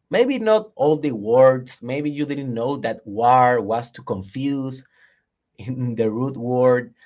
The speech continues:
or maybe you didn't know some details, but I am pretty sure that you kind of knew that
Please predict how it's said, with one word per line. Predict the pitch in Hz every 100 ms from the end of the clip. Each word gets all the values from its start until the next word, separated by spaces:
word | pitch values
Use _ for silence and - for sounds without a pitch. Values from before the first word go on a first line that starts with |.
| _ _
or | 117
maybe | 120 151
you | 202
didn't | 202 196 175
know | 151 -
some | 151 117
details, | 104 151 160 151 202
but | - 120 120
I | 180
am | 202 170 131 _
pretty | 214 220 214
sure | 190 170 165
that | 127 120
you | 143
kind | 160 - 165 175
of | 143 131
knew | 123 123 139 127 120 _ _ _ _ _ _ 113
that | 123 127